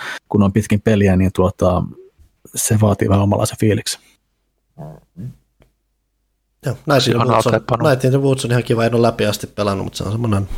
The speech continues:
Speaker 2: vähän semmonen fiilailupeli välillä enemmän, että siellä on kiva semmosia pelillisiä jippoja, mutta ne,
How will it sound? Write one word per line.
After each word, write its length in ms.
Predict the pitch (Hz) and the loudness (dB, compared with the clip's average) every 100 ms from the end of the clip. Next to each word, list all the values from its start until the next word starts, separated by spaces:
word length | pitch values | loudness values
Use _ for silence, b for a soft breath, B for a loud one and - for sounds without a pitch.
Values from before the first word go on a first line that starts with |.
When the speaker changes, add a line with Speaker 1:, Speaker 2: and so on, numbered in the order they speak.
| B B _ _ _ _ _ - | B B _ _ _ _ _ 0
Speaker 2:
vähän 120 | 135 127 | 2 4
semmonen 240 | 120 117 | 4 2
fiilailupeli 1160 | - - 127 117 110 101 95 98 - 92 95 - | -2 0 2 4 4 4 2 0 -2 -4 -4 -4
välillä 340 | 90 90 90 90 | -4 -2 -2 -2
enemmän, 300 | 92 90 90 | -2 -4 -4
että 60 | 92 | -6
siellä 120 | 95 | -8
on 40 | |
kiva 220 | - 92 | -6 -6
semmosia 260 | 90 92 92 | -4 -6 -6
pelillisiä 420 | 95 92 92 - - | -4 -4 -4 -4 -6
jippoja, 360 | - - 117 | -8 -6 -6
mutta 260 | 120 - - | -6 -8 -8
ne, 120 | - | -8